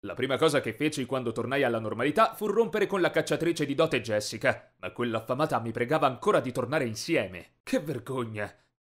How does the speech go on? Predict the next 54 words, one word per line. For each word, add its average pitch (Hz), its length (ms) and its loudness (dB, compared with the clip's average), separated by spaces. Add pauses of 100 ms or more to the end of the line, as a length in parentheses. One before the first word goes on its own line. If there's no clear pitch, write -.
(140)
Poi 226 380 4
smisi 180 400 2
di 156 80 4
far 160 220 0
fare 175 240 6
agli 143 180 4
altri 156 380 4
le 131 100 -2
mie 131 160 -2
cose 113 680 0
e 226 120 0
iniziai 247 560 2
a 226 100 4
chiacchierare 233 600 4
con 107 200 -4
loro 113 280 2
invece 131 340 0
di 117 120 -4
dare 131 240 4
ordini. 95 520 -4 (540)
Ora 165 280 8
restava 165 400 2
solo 175 280 4
una 151 140 2
cosa 107 320 2
da 92 100 -6
fare, 95 440 -4
dovevo 107 360 -2
fare 127 240 2
ammenda 123 420 0
con 147 160 -4
Jace. 95 600 -6 (280)
Chiesi 220 360 2
ai 220 120 4
miei 247 300 0
di 170 100 0
dare 175 200 6
un 165 120 2
aumento 165 460 2
a 135 80 4
suo 180 180 -2
padre 214 440 4
e 233 120 4
di 226 120 -6
fare 214 180 2
una 190 160 2
cena 196 260 4
questo 165 260 2
weekend 147 440 4
per 131 100 0
invitare 131 420 2
la 113 120 0
sua 127 160 0
famiglia. 107 680 -4